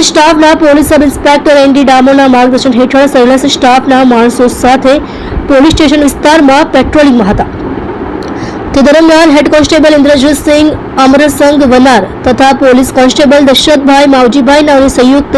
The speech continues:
બાતમી હકીકતને આધારે સચિન નવસારી હાઈવે રોડ શિવશક્તિ કોમ્પ્લેક્સ પાસે રોડ ઉપર જાહેરમાંથી એક સફેદ કલરની ટાટા કંપનીની Indica Vista ફોર વ્હીલ કાર રજિસ્ટર નંબર જી જે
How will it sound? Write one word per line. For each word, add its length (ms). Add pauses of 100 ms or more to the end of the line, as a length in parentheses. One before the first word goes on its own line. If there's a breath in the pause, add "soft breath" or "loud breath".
(120)
બાતમી 320
હકીકતને 480
આધારે 340
સચિન 400
નવસારી 580
હાઈવે 340
રોડ 180 (640 loud breath)
શિવશક્તિ 520
કોમ્પ્લેક્સ 540
પાસે 240 (100)
રોડ 180
ઉપર 160 (120)
જાહેરમાંથી 720 (120)
એક 200
સફેદ 400
કલરની 400
ટાટા 400
કંપનીની 420
Indica 400 (160)
Vista 340 (200)
ફોર 180 (140)
વ્હીલ 160 (640 loud breath)
કાર 180 (120)
રજિસ્ટર 380
નંબર 460 (140)
જી 100 (120)
જે 100